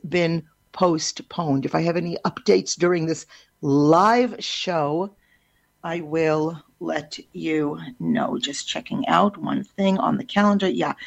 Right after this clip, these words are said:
today is on the Gregorian calendar, the twenty-fifth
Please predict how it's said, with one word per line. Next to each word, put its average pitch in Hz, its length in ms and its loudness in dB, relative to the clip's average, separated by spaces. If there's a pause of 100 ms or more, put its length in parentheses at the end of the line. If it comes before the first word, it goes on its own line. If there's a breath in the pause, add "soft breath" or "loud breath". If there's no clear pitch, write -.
(240 loud breath)
today 190 600 2
is 175 580 4
on 170 160 -4
the 147 100 -2
Gregorian 165 720 0
calendar, 220 760 4 (460 soft breath)
the 160 80 -8
twenty-fifth - 1500 0